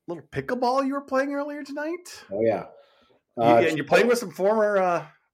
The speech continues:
Speaker 1: players? Wh-, what's going
Speaker 2: Yep.
Speaker 1: on there?
Speaker 2: Yep, Chipotle Cup Series. It's me and Sam Rossini versus, um, Tyler Nanny and Jack Sadek, and the currency is Chipotle. Winner gets Chipotle. So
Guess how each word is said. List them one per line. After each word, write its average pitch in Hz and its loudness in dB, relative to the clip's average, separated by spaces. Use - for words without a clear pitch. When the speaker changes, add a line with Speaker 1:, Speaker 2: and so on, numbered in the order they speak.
Speaker 1:
players? 254 -6
Wh-, - -16
what's 233 -8
going - 4
Speaker 2:
Yep. 294 6
Speaker 1:
on 302 -4
there? 302 -6
Speaker 2:
Yep, 147 6
Chipotle 147 4
Cup 143 6
Series. 139 4
It's - -12
me 147 -6
and 143 -6
Sam 135 -2
Rossini 131 -4
versus, 117 -2
um, 101 -8
Tyler 123 0
Nanny 117 -4
and 104 -10
Jack 110 -4
Sadek, 104 -4
and 101 -10
the 98 -12
currency 110 -8
is 98 -4
Chipotle. 104 -4
Winner 107 -8
gets 104 -6
Chipotle. 95 -10
So 95 -6